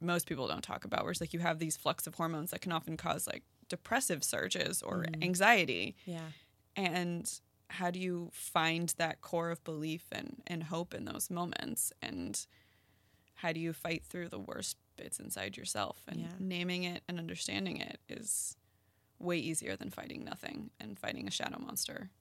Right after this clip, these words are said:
Speaker 2: Yeah. That was such a terrifying and beautiful movie. Oh my God.
Speaker 1: It was. It was terrifying and beautiful as a child.
Speaker 2: Yeah. Loved it.
Speaker 1: I did too.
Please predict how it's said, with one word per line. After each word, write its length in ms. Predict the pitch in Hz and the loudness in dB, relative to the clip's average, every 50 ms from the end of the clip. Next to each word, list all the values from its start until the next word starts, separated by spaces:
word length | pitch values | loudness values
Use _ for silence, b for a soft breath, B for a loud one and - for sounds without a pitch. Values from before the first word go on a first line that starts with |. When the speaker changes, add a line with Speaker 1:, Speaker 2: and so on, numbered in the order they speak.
| _ _ - | _ _ -12
Speaker 2:
Yeah. 300 | 359 190 160 170 196 - 180 - - - _ B B B B B | -10 -8 -6 -6 -6 -8 -8 -10 -14 -20 _ B B B B B
That 140 | 196 185 180 | 2 4 4
was 140 | 214 233 220 | 4 2 2
such 320 | - 226 214 208 - - | 4 2 4 4 2 0
a 60 | 220 | 0
terrifying 840 | 208 - 208 196 185 185 185 - 196 190 180 180 175 175 170 170 170 | 0 2 2 4 4 4 4 4 2 2 4 4 2 2 0 0 0
and 100 | 180 175 | -2 -2
beautiful 320 | 165 170 165 170 165 170 | 0 0 0 0 0 0
movie. 300 | 170 165 165 160 156 151 160 | 0 0 0 0 0 0 -2
Oh 60 | - | -2
my 120 | 160 160 | -2 -2
God. 260 | 156 156 143 - 147 156 - _ _ - | -2 -2 -2 -4 -6 -8 -14 _ _ 0
Speaker 1:
It 120 | - 202 190 | 2 4 8
was. 480 | 202 247 294 269 190 170 165 185 - - | 10 12 12 12 12 12 10 4 0 2
It 60 | - | 4
was 200 | 214 220 233 247 - | 4 6 6 6 6
terrifying 360 | - 202 170 170 185 - 175 | 4 4 4 4 2 0 0
and 80 | 185 190 | -2 -2
beautiful 500 | - - - - - - - - - - - | -2 -4 -6 -6 -6 -4 -4 -4 -4 -6 -6
as 140 | - 185 - | -6 -6 -6
a 40 | - | -6
child. 460 | - - - - - - - 196 - | -6 -8 -8 -6 -8 -6 -6 -6 -2
Speaker 2:
Yeah. 240 | 170 165 151 123 151 151 - _ _ - - - - | -2 -2 0 -2 -4 -6 -10 _ _ -20 -20 -12 -10
Loved 400 | 160 160 156 160 - - - - | -8 -6 -4 -4 -6 -6 -6 -8
it. 140 | - - - - - _ _ - | -10 -10 -10 -14 -20 _ _ -18
Speaker 1:
I 40 | 196 | -14
did 220 | 185 - 185 - | -12 -12 -12 -10
too. 100 | - - | -10 -10